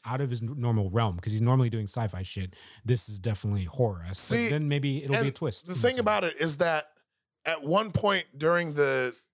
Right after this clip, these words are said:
Speaker 2: during the trailer, it looked almost like it was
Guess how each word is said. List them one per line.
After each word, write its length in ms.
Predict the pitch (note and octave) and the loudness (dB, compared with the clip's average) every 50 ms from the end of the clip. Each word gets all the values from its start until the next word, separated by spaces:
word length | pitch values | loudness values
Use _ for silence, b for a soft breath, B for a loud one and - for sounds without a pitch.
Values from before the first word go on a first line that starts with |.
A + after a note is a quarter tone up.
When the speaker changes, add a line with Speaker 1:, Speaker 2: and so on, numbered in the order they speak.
| _ B2 | _ -2
Speaker 2:
during 240 | - F3 F3+ F3+ E3+ | 2 2 2 2 2
the 60 | C#3+ | 2
trailer, 460 | C3 - - E3+ F3 F3 D#3 C#3 C3+ - | 2 2 2 2 2 4 4 2 2 0
it 180 | C3 C#3 C3+ B2 | -2 -6 -8 -4
looked 340 | B2+ D3 E3 D#3 - - - - | 2 2 2 2 2 -4 -6 -2
almost 480 | C#3+ D3+ D#3 D#3 D3+ D3 C3+ - - | 0 0 2 2 2 4 4 2 2
like 340 | D3 C#3 C3 A#2+ A2+ - - _ _ _ _ _ _ _ _ _ _ _ _ _ - | 2 2 0 0 -2 -8 -16 _ _ _ _ _ _ _ _ _ _ _ _ _ 0
it 140 | C#3 C3+ | 0 2
was 540 | C3 C3+ C3+ C3 B2+ A#2+ A2+ G#2 - - - | 2 2 2 4 2 2 2 2 2 0 0